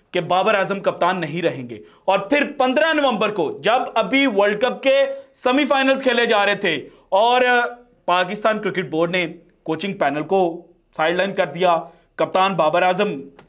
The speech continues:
को प्रेशराइज किया और बाबर आजम जनाब, अ, जो रेजिग्नेशन है वो देने पर मजबूर हुए। और बाबर आजम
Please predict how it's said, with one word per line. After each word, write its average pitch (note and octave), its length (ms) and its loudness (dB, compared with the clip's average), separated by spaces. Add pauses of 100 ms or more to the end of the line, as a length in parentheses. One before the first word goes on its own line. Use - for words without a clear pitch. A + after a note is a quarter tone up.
(120)
को F#3+ 280 4
प्रेशराइज E3+ 580 0
किया D3+ 340 0 (220)
और C#3 100 0
बाबर F3+ 360 2
आजम G3 340 0 (100)
जनाब, D#3+ 420 0 (640)
अ, E3+ 140 4
जो F3+ 500 2
रेजिग्नेशन E3+ 640 0
है D3 220 0 (200)
वो G3 80 2
देने F#3 220 2
पर F3+ 160 0
मजबूर E3 360 -4
हुए। A#2 200 -10 (280)
और E3 100 2
बाबर F3+ 360 2
आजम A3+ 200 2